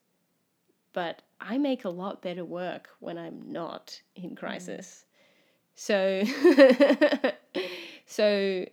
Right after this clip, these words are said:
Speaker 1: being in a, be, like, so, like, the tortured artist thing, like, that does not work for me. I don't, you know, like, I don't need to m-, move towards that or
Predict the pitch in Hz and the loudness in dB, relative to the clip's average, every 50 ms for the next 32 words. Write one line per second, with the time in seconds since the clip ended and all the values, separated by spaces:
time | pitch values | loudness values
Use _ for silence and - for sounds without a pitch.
0 | _ _ _ _ _ _ _ _ _ _ _ _ _ - 226 226 240 269 277 277 | _ _ _ _ _ _ _ _ _ _ _ _ _ -4 -2 0 2 2 2 0
1 | 269 254 247 247 240 233 220 196 185 - - _ _ _ _ _ _ _ _ - | 0 0 -2 -2 -2 -2 -4 -4 -6 -8 -10 _ _ _ _ _ _ _ _ -10
2 | 220 220 - - _ - - 104 196 185 - - _ _ _ _ _ _ _ _ | -8 -8 -8 -8 _ -12 -8 -6 -6 -6 -8 -12 _ _ _ _ _ _ _ _
3 | _ _ _ _ _ _ _ _ _ _ _ _ _ _ _ - _ _ _ _ | _ _ _ _ _ _ _ _ _ _ _ _ _ _ _ -20 _ _ _ _
4 | _ - - 220 214 196 - _ _ _ - 208 196 196 196 - 196 196 196 202 | _ -6 -4 -4 -4 -4 -6 _ _ _ -4 -4 -4 -4 -4 -8 -10 -10 -10 -10
5 | _ - - - 240 262 262 - 254 202 - - 180 190 214 220 208 202 - - | _ -12 -6 -4 -2 -2 -2 -4 -6 -8 -6 -4 -4 -2 -2 -2 -4 -6 -10 -14
6 | - - 175 170 - - - - - 165 170 170 170 _ _ _ - - 196 214 | -12 -12 -10 -10 -10 -10 -12 -12 -10 -8 -8 -8 -10 _ _ _ -6 -4 -2 -2
7 | 208 - - 165 160 - 202 180 190 185 170 - - - 147 175 175 180 202 202 | -4 -6 -12 -18 -18 -14 -12 -10 -8 -8 -8 -10 -12 -12 -10 -8 -8 -8 -8 -10
8 | - - 175 175 175 101 62 - - - - - 196 208 214 220 - - - - | -12 -16 -14 -12 -10 -10 -10 -12 -14 -14 -10 -6 -4 -4 -4 -4 -6 -10 -14 -20
9 | _ _ _ _ _ - - 202 220 214 202 190 185 185 180 185 180 - - - | _ _ _ _ _ -18 -10 -6 -4 -2 -2 -2 -2 -4 -6 -6 -8 -12 -20 -20
10 | - _ _ _ _ _ _ _ _ _ _ _ _ _ _ - 196 202 208 226 | -20 _ _ _ _ _ _ _ _ _ _ _ _ _ _ -10 -6 -4 -2 -2
11 | 240 233 208 208 226 233 220 - 214 175 180 _ _ _ - 190 196 185 185 180 | -2 -2 -2 -2 -2 -4 -4 -8 -12 -12 -12 _ _ _ -16 -14 -12 -12 -12 -12
12 | 175 190 190 185 196 190 190 202 214 202 - - 202 180 175 185 196 214 208 - | -12 -12 -10 -8 -6 -2 -2 -2 -2 -2 -4 -6 -6 -4 -2 -2 -2 -2 -4 -6
13 | - - 170 175 175 - - 175 175 170 | -10 -8 -6 -6 -6 -6 -8 -8 -10 -10